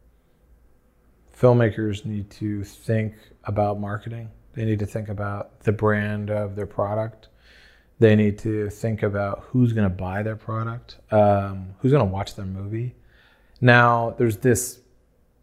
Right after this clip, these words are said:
relationship that you have to build, and it doesn't come right away because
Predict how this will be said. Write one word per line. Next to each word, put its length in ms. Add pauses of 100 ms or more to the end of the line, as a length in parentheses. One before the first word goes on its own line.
(240)
relationship 1160
that 220
you 140
have 260
to 80
build, 840 (300)
and 240
it 100
doesn't 240
come 240
right 140
away 420
because 600